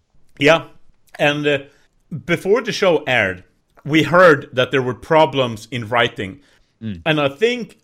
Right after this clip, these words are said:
Speaker 1: all the problems have been understated,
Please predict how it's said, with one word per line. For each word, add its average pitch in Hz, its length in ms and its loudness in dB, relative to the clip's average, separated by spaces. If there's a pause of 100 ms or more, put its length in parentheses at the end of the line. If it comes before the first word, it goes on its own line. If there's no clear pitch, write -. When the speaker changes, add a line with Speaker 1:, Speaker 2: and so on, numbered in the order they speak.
(120)
Speaker 1:
all 196 200 4
the 226 120 0
problems 156 760 -2
have 139 220 -2
been 127 440 -2 (440)
understated, 135 1080 -4